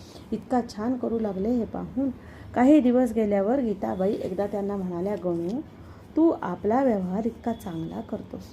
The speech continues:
हे बघून माझ्या मनाचे समाधान झाले, पण माझी एक इच्छा आहे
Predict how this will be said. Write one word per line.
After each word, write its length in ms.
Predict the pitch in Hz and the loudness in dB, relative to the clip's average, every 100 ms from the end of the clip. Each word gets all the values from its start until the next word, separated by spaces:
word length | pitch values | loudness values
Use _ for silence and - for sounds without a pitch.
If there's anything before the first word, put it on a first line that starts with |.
| - - - - - | -18 -20 -20 -18 4
हे 140 | 330 | 6
बघून 500 | 269 233 - 202 233 | 8 4 2 -2 2
माझ्या 360 | 277 214 190 208 | 2 0 -2 -2
मनाचे 520 | 185 170 160 165 240 | 0 -2 -2 -2 -4
समाधान 600 | 262 185 165 165 - 233 | -2 -6 -6 -8 -6 -6
झाले, 220 | 247 185 - - - - - | -6 -10 -12 -16 -18 -18 -12
पण 120 | - 156 | -6 -4
माझी 320 | 160 165 240 | -4 0 0
एक 160 | 254 | 0
इच्छा 360 | 220 - - 302 | -4 -8 -6 -4
आहे 200 | 320 262 | -2 -4